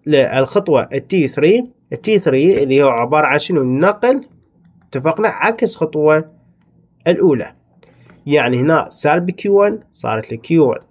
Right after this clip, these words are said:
سالب كيو تو صارت لي كيو تو، وأيضا عوضت عن كيو ون وكيو تو برقم واحد واحد. أجي أنا أجمع ثلاث حالات اللي هو عبارة عن تي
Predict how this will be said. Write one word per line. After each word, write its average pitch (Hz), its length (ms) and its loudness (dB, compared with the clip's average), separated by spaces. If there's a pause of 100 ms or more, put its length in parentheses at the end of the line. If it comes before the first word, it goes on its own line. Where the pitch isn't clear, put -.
(220)
سالب 170 320 -2
كيو 190 240 0
تو 190 260 0
صارت 110 460 -8
لي 123 80 -6
كيو 156 240 2
تو، - 160 -10 (180)
وأيضا 151 460 0 (680)
عوضت 143 420 2
عن 156 180 -2
كيو 147 280 -2
ون 113 120 -2
وكيو 117 300 -4
تو 180 200 0
برقم 127 480 -2
واحد 135 280 -4
واحد. - 300 -6 (1120)
أجي 294 260 2
أنا 151 240 2
أجمع 196 420 -4
ثلاث 185 240 -2
حالات 127 560 -2
اللي 127 240 -8
هو 127 140 0
عبارة 120 440 -2
عن 120 280 -10
تي 151 340 -6